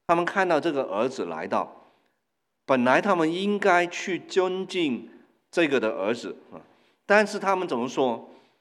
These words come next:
他们说：“这是承受产业的，我们杀了他吧，使产业归我们。”他们要夺取主人的产业。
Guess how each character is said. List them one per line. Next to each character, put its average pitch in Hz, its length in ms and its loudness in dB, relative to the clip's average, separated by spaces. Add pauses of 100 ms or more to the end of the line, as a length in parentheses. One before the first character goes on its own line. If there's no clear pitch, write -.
(220)
他 233 80 2
们 240 80 4
说 262 120 4
：“这 254 160 2
是 226 140 -2
承 190 220 4
受 214 200 4
产 139 240 0
业 185 140 4
的， 131 380 -2
我 131 120 -2
们 180 140 2
杀 226 340 2
了 190 120 4
他 180 200 2
吧， 117 240 0 (520)
使 131 200 -6
产 123 260 4
业 170 140 4
归 202 380 8
我 110 240 4
们。” 82 260 -10 (2250)
他 233 120 4
们 208 320 0 (160)
要 208 180 0
夺 147 380 -2
取 107 460 -10 (680)
主 120 200 -2
人 123 180 -2
的 151 80 2
产 87 300 -8
业。 113 200 -4